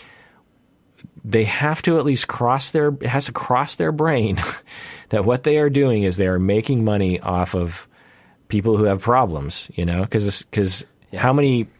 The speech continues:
Speaker 1: people are like, "Yay, I spent three thousand dollars on a game that is free." <laughs>
Speaker 2: No, dude, I, I have been so against those kinds of games from the start. And, if, you know, partially, it's this thing we were talking about in another episode,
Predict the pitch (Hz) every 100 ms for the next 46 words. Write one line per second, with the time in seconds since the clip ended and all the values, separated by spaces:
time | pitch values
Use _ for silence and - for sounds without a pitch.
0 | - 131 123 113 98 92 92 92 139 160
1 | 156 135 113 - - - 123 156 - 117
2 | 107 - 127 135 135 131 123 107 104 107
3 | 98 98 92 90 98 95 90 87 82 -
4 | 98 92 78 67 - - - - - -
5 | - - 160 147 113 - - 123 151 -
6 | - 185 208 131 143 131 117 - - -
7 | 175 175 180 139 147 147 147 131 - 131
8 | 117 120 117 117 127 117 98 - 107 107
9 | - _ - - _ 123 120 113 - 135
10 | - - 160 165 - - 294 - 202 127
11 | - _ _ _ - - 151 - 208 285
12 | 233 156 147 147 165 143 131 113 117 117
13 | 123 123 - 131 127 117